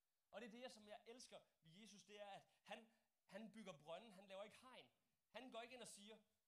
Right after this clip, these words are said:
"Du må gøre det her og det her, så må du, så må du ikke gøre de her ting." Han siger, "Nej, nej, nej.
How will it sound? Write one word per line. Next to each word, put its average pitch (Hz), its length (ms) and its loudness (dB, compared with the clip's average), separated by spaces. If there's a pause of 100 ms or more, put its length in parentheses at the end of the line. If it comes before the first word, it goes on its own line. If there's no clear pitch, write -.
(440)
"Du 240 60 6
må 208 260 6 (300)
gøre 220 260 10
det 262 100 2
her 226 160 4
og 170 140 2
det 208 80 0
her, 180 120 0
så 196 100 -6
må 180 120 -4
du, 160 200 -4
så 208 120 -8
må 208 80 -2
du 202 60 2
ikke - 140 -6
gøre 180 160 6
de 190 60 0
her 165 140 6
ting." 135 220 -4 (760)
Han 208 180 0
siger, 208 200 0
"Nej, 208 120 4
nej, 196 100 2
nej. 180 160 -4